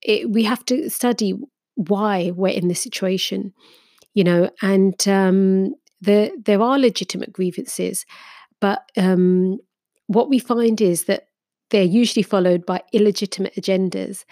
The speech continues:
that exploit these legitimate grievances.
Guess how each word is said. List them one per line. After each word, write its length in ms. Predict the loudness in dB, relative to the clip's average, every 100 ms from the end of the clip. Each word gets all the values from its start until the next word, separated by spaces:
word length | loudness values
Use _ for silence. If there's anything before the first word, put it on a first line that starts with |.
| -20 _ -8
that 120 | -6
exploit 640 | -4 -4 -4 2 2 2 -4
these 200 | -6 -4
legitimate 580 | -6 -6 -8 -6 -8
grievances. 800 | -2 -2 -2 -6 -8 -8 -8 -8